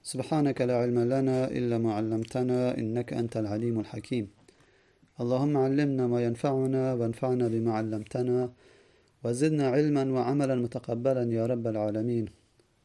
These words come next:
اللهم اغفر لنا ولوالدينا ولأمواتنا ولمشايخنا ولسائر المسلمين ولا حول ولا قوة إلا بالله العلي العظيم.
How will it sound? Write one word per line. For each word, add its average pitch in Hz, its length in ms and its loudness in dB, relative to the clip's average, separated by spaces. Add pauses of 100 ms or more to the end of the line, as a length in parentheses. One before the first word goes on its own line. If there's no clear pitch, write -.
(420)
اللهم 117 380 0
اغفر 113 260 -2
لنا 117 460 0
ولوالدينا 117 880 -2
ولأمواتنا 117 800 -2
ولمشايخنا 110 840 -2
ولسائر 110 580 -2
المسلمين 117 580 -4
ولا 113 260 -2
حول 113 300 -6
ولا 110 280 -2
قوة 107 460 -6
إلا 113 480 -4
بالله 107 460 -4
العلي 107 460 -4
العظيم. 107 440 -6